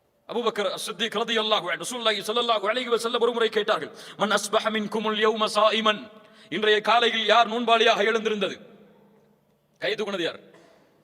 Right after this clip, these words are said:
கால அபூ பக்ரின் அன யா ரசூலல்லாஹ். "வமன் ஆத மின்குமுல் யௌம மரீதா?" ஒரு நோயாளியை நலம் விசாரித்தது இந்த நாளில் யார்? கால அபூ பக்ரின் அன யா ரசூலல்லாஹ்.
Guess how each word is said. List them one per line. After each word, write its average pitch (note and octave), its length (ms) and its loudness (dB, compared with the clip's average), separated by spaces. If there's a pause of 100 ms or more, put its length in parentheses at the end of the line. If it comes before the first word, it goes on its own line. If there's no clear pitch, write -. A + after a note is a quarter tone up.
(180)
கால A#3 320 6
அபூ A#3+ 120 -2 (120)
பக்ரின் B3+ 420 -2
அன A#3+ 180 2
யா G#3+ 220 4
ரசூலல்லாஹ். E3 460 -8 (1500)
"வமன் G3+ 200 0 (100)
ஆத A#3+ 160 6
மின்குமுல் A#3+ 500 -2
யௌம B3 160 0 (100)
மரீதா?" B3 380 2 (840)
ஒரு G3+ 180 -2
நோயாளியை B3 560 2
நலம் B3+ 220 0
விசாரித்தது B3+ 500 -2
இந்த A#3+ 80 0
நாளில் B3 380 0
யார்? A3+ 180 2 (420)
கால B3 260 8 (120)
அபூ B3 100 -2 (120)
பக்ரின் B3+ 380 0 (140)
அன B3+ 120 4
யா B3+ 160 6 (100)
ரசூலல்லாஹ். A#3 500 2